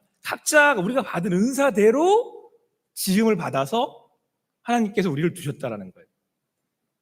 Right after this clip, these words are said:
그래서 성경은 오늘 뭐라고 말씀하고 있냐면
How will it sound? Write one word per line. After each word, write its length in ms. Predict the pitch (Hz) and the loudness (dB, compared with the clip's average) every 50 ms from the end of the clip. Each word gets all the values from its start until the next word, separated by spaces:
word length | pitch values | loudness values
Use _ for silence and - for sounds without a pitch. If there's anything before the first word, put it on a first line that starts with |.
| _ _ _ _ _ _ - | _ _ _ _ _ _ -4
그래서 200 | 254 262 269 311 | -2 0 0 0
성경은 240 | 320 302 330 311 | 2 2 2 4
오늘 140 | 240 240 233 | 4 4 4
뭐라고 280 | 170 170 190 240 233 226 | 4 4 4 4 4 2
말씀하고 460 | 196 180 175 - 190 185 175 160 165 | 2 0 0 -2 -2 -2 -2 -2 -4
있냐면 560 | 147 139 135 131 160 214 226 202 135 113 92 | -4 -4 -4 -2 0 0 2 2 0 -2 -4